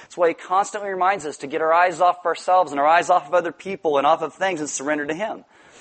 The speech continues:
And so in chapter four of Tim Keller's book, again, read it this week, he really talks about some ways that the church has kinda gotten a bum rap in some of these things. Uh,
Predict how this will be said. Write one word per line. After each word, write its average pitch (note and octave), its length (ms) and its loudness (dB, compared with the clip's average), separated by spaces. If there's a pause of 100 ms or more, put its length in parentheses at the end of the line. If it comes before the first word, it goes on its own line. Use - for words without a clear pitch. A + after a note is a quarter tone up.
(120)
And E3 100 -10
so F3 260 2 (180)
in A3 360 -4
chapter G3 300 0
four F#3+ 340 0
of D3 180 -2
Tim F3 180 -8
Keller's F3 300 2
book, D3+ 200 -2
again, C#3+ 220 -4
read C#3+ 260 -4
it E3+ 80 -12
this - 200 -6
week, D3+ 220 -2 (720)
he D3 100 -10
really E3 300 0
talks D#3 320 0
about D#3+ 260 2 (180)
some E3 220 -4
ways E3 260 0
that D3+ 180 0
the C#3+ 60 -4
church E3 300 -4
has C#3+ 120 -6
kinda D#3 200 -2
gotten C#3+ 160 -2
a B2+ 60 -4
bum C3 260 0
rap D3+ 220 2
in G3 80 -10
some G3+ 240 -4
of G#3 60 -2
these G#3+ 200 -4
things. A3 360 -2 (280)
Uh, C#3 240 4